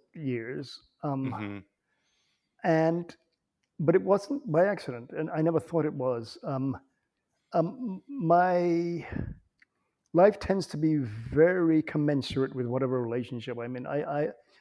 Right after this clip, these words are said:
Speaker 1: I suffer terribly in bad relationships. My work suffers terribly. I,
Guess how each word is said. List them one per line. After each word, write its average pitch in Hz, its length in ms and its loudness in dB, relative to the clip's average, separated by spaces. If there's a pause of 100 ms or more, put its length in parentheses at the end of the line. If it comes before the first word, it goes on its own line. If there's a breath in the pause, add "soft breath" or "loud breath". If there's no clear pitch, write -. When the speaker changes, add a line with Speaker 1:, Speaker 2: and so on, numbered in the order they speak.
(160 soft breath)
Speaker 1:
I 156 60 8
suffer 175 340 2
terribly 156 480 6
in 123 100 0
bad 127 180 0
relationships. 120 680 -8
My 127 100 -4
work 139 280 0
suffers 127 260 -6
terribly. 127 540 -6
I, 127 120 -6